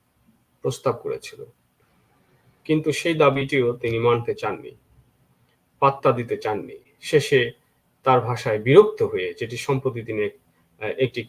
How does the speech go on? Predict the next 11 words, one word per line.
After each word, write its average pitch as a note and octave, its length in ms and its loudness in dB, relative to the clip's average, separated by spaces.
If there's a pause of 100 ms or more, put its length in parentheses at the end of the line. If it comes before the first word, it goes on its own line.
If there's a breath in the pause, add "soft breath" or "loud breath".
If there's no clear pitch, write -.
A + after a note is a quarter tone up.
প্রেস C#3+ 200 2
কনফারেন্সে A2+ 400 -4
স্বীকার A2+ 360 -6
করেছেন, F#2+ 440 -12 (380 soft breath)
বিরক্ত D3+ 420 0
হয়ে A#2+ 220 2
তিনি G#2+ 220 -6
দুই A2 120 -2
হাজার A2 240 2
আঠারো G#2 280 -6
সালে F#2 340 -8